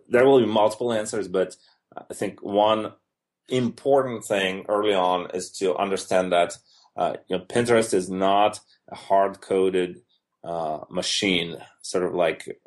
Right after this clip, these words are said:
early days of Google. Uh, there was a, you know, fixed algorithm, and, you know, everybody who, uh,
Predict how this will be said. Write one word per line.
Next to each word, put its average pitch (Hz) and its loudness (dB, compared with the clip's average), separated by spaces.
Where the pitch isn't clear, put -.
early 98 4
days 92 4
of 87 -2
Google. 95 4
Uh, 80 -6
there 98 0
was 92 2
a, 85 0
you 76 -12
know, 69 -8
fixed - -2
algorithm, 90 -2
and, 82 -8
you 87 -6
know, 82 -6
everybody 95 4
who, 90 2
uh, 80 -4